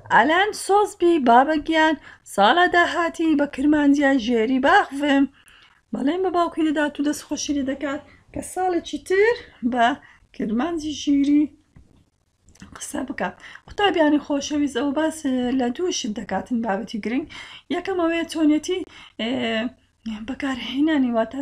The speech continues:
چۆنیەتی، ئێ، چوونە دەرەوەی سەیران لە کاتی بەهاردا هەموو، ئێ، نەتەوەی کورد، ئا، کاتی بەهاران دەچێتە دەرەوە و گەشت دەکا بۆ لای، کاتێک کە بەهار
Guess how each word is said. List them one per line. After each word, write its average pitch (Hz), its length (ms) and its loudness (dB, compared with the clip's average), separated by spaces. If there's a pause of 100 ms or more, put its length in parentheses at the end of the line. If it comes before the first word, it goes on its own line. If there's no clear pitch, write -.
(100)
چۆنیەتی، 254 560 -2 (520)
ئێ، 196 80 -4 (160)
چوونە 254 280 2
دەرەوەی 269 340 0
سەیران 247 440 -2
لە 214 120 -2
کاتی 254 340 -14
بەهاردا 214 520 0 (200)
هەموو، 240 360 -4 (400)
ئێ، 190 100 -4 (200)
نەتەوەی 202 500 -4
کورد، 311 340 -6 (360)
ئا، 226 80 -12 (680)
کاتی 294 360 -10
بەهاران 226 420 -6
دەچێتە 247 420 -8
دەرەوە 208 300 -4
و 254 120 -8
گەشت 220 220 -10
دەکا 214 340 -10
بۆ 208 160 -8
لای، 247 160 -4 (420)
کاتێک 269 320 -10
کە 240 180 -10
بەهار 226 360 -4